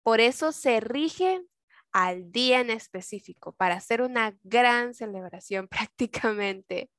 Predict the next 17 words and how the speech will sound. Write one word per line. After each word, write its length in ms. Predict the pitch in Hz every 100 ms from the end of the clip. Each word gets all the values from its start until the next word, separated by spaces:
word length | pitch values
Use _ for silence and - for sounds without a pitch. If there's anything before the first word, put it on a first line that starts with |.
| _ - - 427 320
Ahora, 580 | - 233 240 247 226 170 - _ _ _ _
ya 280 | 196 254 262
que 100 | 320
estábamos 480 | - 339 330 339
hablando 580 | 330 302 285 285 277 302
about 380 | 262 247 240 240
Martin 500 | 233 226 226 - 262
Luther 380 | 262 262 269 262 -
King, 260 | 233 240 254 _ - -
¿alguno 500 | 220 247 254 269 294
de 100 | 320
ustedes 440 | 330 320 302 320
sabe 520 | - 269 269 294 330 - _ _ _
por 300 | - 233 240 - -
qué 320 | 240 285 349
este 360 | 294 277 - 294
hombre 460 | 294 294 302 311